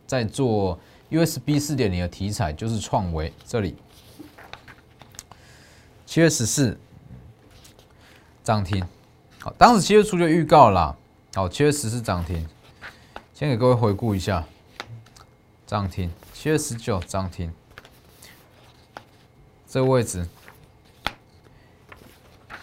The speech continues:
一路到八十趴，从这里开始买，买到八十趴，所以最好赚的是这个位置。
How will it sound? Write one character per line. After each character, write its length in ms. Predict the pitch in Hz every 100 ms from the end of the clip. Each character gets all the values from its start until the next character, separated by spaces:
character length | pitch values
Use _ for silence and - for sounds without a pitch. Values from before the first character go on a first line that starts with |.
| -
一 140 | 123 156
路 180 | 180
到 220 | 170 170 139
八 240 | 139 135
十 240 | 139 123
趴， 260 | 104 113 110
从 220 | - 139
这 160 | 135 185
里 100 | 147
开 140 | 143
始 140 | 131 139
买， 260 | 110 87 -
买 80 | 110
到 80 |
八 200 | 117 120
十 200 | 117 107
趴， 260 | 95 101 92 - - - - - - - - -
所 180 | - 247
以 40 | 247
最 200 | 240 220
好 160 | 151
赚 180 | 117 180
的 80 | 147
是 140 | 127
这 100 | 139
个 80 | 135
位 220 | 123 127
置。 240 | 110 95